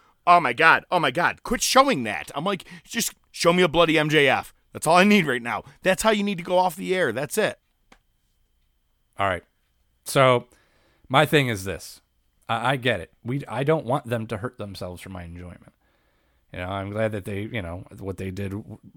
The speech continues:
Speaker 2: doing so in the cage alone was above and beyond, right?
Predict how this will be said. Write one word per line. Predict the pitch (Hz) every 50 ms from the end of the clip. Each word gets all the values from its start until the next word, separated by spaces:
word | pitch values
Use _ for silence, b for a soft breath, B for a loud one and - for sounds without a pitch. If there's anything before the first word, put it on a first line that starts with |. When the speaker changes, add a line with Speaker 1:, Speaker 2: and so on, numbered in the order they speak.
| 113 110
Speaker 2:
doing | - 143 135 131 113 117 113
so | - - 123 117 120 120 117 123
in | 127 113 110
the | 104 101
cage | - - 156 135 113 101
alone | 104 107 117 139 127 120 104 98 92 92 92
was | 92 92 87 87 87 92 90 - - b b b b
above | b 85 87 98 95 90
and | 87 85
beyond, | 85 95 101 90 78 73 _ _ _ _ _ _ _ _ _ -
right? | - 82 90 104 117